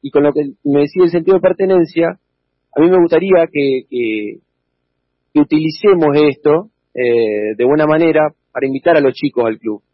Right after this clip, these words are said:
para que vuelvan a los chicos que vivan una, eh, una infancia de club, y no que vengan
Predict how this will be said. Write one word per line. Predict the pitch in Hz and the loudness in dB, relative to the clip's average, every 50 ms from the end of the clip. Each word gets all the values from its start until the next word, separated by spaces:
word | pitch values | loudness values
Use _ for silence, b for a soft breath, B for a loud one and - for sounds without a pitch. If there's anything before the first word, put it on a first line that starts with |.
| _ _ | _ _
para | - 117 123 | -8 -8 -4
que | - 131 | -2 0
vuelvan | 143 165 175 165 156 151 | 2 2 2 2 2 0
a | 147 | -2
los | 139 135 | -2 -4
chicos | - - 160 160 143 | -6 -4 -4 -4 -4
que | - 135 - - | -4 -6 -8 -8
vivan | - 147 160 170 180 180 170 165 156 - | -8 -6 -2 0 2 2 2 0 -2 -2
una, | - 147 143 143 143 143 131 - _ _ _ _ _ _ | -4 -4 -2 -2 -2 -2 -6 -10 _ _ _ _ _ _
eh, | 131 127 123 120 120 120 123 131 | -6 -4 -2 -2 -2 -2 -4 -2
una | 139 143 | -2 -2
infancia | 147 139 - 160 175 175 165 165 147 | -2 0 0 0 -2 0 -2 -2 -4
de | 139 | -4
club, | 139 160 165 151 131 - _ _ _ _ _ _ _ _ _ _ _ - | -2 -2 -2 -4 -4 -6 _ _ _ _ _ _ _ _ _ _ _ -4
y | 143 147 | -2 2
no | 165 180 196 202 196 196 196 202 _ _ _ _ | 2 2 4 4 2 0 -2 -4 _ _ _ _
que | - 147 | -4 -2
vengan | 151 165 175 175 175 170 165 156 - | 0 0 0 0 0 -2 -2 -4 -8